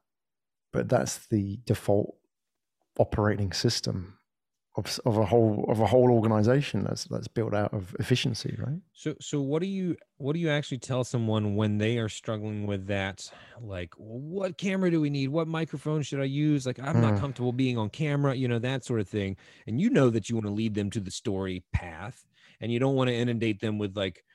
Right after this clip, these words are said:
Speaker 2: "All right, well, oxytocin is elevated in the brain when you, you know, like, uh, you know, the deep psychology of how they work."
Speaker 1: Mm-mm.
Speaker 2: Like, what is that first step when you're, you're using story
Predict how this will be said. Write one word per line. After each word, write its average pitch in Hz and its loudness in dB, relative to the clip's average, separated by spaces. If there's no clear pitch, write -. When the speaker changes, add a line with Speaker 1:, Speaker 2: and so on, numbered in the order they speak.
Speaker 2:
"All 208 0
right, 196 4
well, 110 2
oxytocin 147 2
is 104 2
elevated 123 2
in 95 0
the 87 -2
brain 131 4
when 98 2
you, 98 0
you 131 2
know, 107 -2
like, 104 -4
uh, - -12
you 131 0
know, 110 0
the 110 -2
deep 127 2
psychology 117 2
of 98 0
how 117 -2
they 107 0
work." 113 0
Speaker 1:
Mm-mm. 113 4
Speaker 2:
Like, 123 0
what 143 4
is 170 4
that 160 0
first 156 0
step 139 -2
when 110 -8
you're, 110 -4
you're 113 -4
using 127 -2
story 113 -6